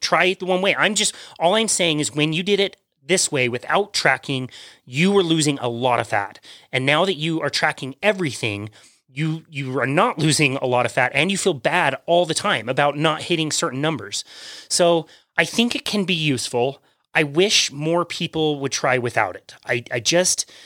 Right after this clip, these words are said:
I'm, I'm somebody, you know, I've used a lot of devices in my life and a lot of things to track, and, uh, they're, they're fun and interesting, and heart rate variability and, you know, sleep tracking and all this stuff. And it's, it's,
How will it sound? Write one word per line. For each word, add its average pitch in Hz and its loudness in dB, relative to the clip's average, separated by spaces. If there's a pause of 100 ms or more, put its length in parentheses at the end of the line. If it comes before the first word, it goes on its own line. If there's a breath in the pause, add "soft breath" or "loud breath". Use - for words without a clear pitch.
(380 loud breath)
I'm, 147 0
I'm 151 2
somebody, 175 2 (460)
you 151 -2
know, 143 4
I've 123 2
used 131 -2
a 135 -2
lot 123 2
of 117 -4
devices 147 0
in 160 2
my 151 4
life 143 0
and 120 -8
a 117 -6
lot 120 0
of 120 -4
things 147 -2
to - -10
track, 156 0
and, 123 -2
uh, 139 -6 (100)
they're, 131 0
they're 120 -4
fun 165 2
and 139 2
interesting, 160 0
and 117 -4
heart 170 -4
rate 151 0
variability 113 0
and, 101 -6 (300 loud breath)
you 120 -6
know, 117 -2
sleep 170 0
tracking 120 0
and 131 -2
all 170 -2
this 185 2
stuff. - 0
And 143 -6
it's, - -4
it's, 180 -2